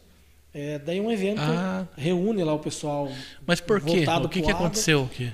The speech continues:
Speaker 1: Viu? As feiras tão passando por dificuldade em, em todo o Brasil.
Speaker 2: Não é só aqui.
Speaker 1: É, não é só aqui. Porque, assim, antes, os shows que vinham na Expoguá era os shows que Guarapuava queria ver. Agora, depois, quando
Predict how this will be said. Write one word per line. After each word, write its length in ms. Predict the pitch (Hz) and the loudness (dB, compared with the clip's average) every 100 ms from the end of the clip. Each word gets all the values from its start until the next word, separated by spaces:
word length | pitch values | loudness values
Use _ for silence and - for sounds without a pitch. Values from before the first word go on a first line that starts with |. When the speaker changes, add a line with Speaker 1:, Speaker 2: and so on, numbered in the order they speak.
| - | -6
Speaker 1:
Viu? 180 | 247 311 | -4 -2
As 120 | 233 - | -2 -2
feiras 300 | 240 269 262 | 0 2 2
tão 160 | 269 | 0
passando 300 | 269 - 190 | -2 -4 -2
por 100 | 185 | -4
dificuldade 540 | 160 - 170 160 190 240 | -6 -6 -4 -2 -4 -4
em, 220 | 233 160 | -6 -6
em 40 | |
todo 220 | 160 208 220 | -4 -2 -2
o 20 | |
Brasil. 280 | 139 104 87 | -4 -10 -6
Speaker 2:
Não 200 | 135 147 | -2 2
é 100 | 190 | 0
só 160 | - 196 | 2 -2
aqui. 320 | - 123 110 | -2 -6 -4
Speaker 1:
É, 120 | 202 | -6
não 120 | 233 | -4
é 120 | 247 285 | -4 -6
só 160 | - | -6
aqui. 340 | 139 - 117 110 - - - - | -10 -12 -16 -18 -20 -20 -20 -10
Porque, 520 | 170 165 202 185 185 | -10 -2 2 4 4
assim, 580 | 165 - 240 226 165 143 - - - - - - - | 2 0 -2 -2 -2 -4 -12 -20 -20 -20 -20 -16 -4
antes, 720 | 214 262 262 - 131 - - - | 2 2 2 -4 -6 -6 -8 -6
os 100 | 196 | -4
shows 360 | - - 254 254 | 0 2 2 0
que 100 | 196 | -4
vinham 220 | 170 175 | -2 -2
na 80 | 143 | -4
Expoguá 520 | - 120 151 196 123 - - - - - | -6 -6 -6 -6 -8 -16 -20 -20 -20 -8
era 560 | 165 160 185 220 226 - - | -2 0 0 0 -4 -12 -6
os 120 | 190 | -4
shows 380 | 185 - 170 175 | -2 0 0 0
que 100 | - | -2
Guarapuava 380 | 196 196 - 151 | -2 -2 -2 -2
queria 200 | - 175 | -2 -2
ver. 340 | 233 226 - - - - - - - - - - - - - - | -2 -2 -6 -14 -16 -16 -16 -18 -18 -18 -18 -18 -20 -18 -14 -4
Agora, 360 | 185 190 196 | 0 2 2
depois, 440 | 175 196 196 180 165 | 2 -2 2 2 2
quando 320 | - 165 | -4 -6